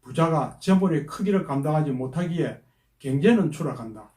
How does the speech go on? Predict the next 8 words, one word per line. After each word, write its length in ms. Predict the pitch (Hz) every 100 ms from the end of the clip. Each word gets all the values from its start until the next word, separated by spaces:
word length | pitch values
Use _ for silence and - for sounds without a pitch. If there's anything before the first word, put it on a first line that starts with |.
| _ _ _ _ _
지식인과 600 | 240 233 220 202 190 160
기술자가 720 | 185 180 165 160 135 117 - -
지식과 500 | 196 202 190 160 156
기술을 480 | 190 190 208 156
운용할 580 | 123 127 156 175 175 151
됨됨이가 600 | - 131 156 196 180 151
못 300 | 120 131 139
되기에 520 | 185 180 190 165 -